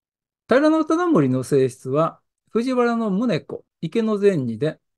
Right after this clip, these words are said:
本来、伊勢平氏の家は、平家盛が継ぐはずだったんです。ただ、家盛が二十七歳で亡くなってしまって、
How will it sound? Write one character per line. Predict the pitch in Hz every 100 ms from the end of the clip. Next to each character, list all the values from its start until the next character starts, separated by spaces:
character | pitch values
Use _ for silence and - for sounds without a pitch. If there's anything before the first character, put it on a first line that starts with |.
| _ _ _ _ _
本 | - 359 320
来、 | 131 131 208 _ _ _ _ _ _ _ _ -
伊 | 214
勢 | 285
平 | 226 294 285
氏 | - 131
の | 147 131 _ _ _ _ _ _ _
家 | 165 143
は、 | 113 135 - _ _ _ 139 - _
平 | 240 302 285 277 240 _
家 | 202 285
盛 | 359 349 254
が | 294 285 -
継 | -
ぐ | 180
は | 165 147 - 156
ず | 190 170
だ | 147
っ | 131 -
た | 135
ん |
で | 127
す。 | 123 - _ _ -
た | 202
だ、 | 233 - _ _ _ _
家 | - 233 381
盛 | 349 139
が | 117 117 - _ _ _ _ _ 180
二 | 269
十 | 311 196 135
七 | 143 165
歳 | 156 120 117
で | 117
亡 | 123 143 262
く | 311
な | 311
っ | 302
て | 294
し | 302 240
ま | 131
っ | -
て、 | 127 -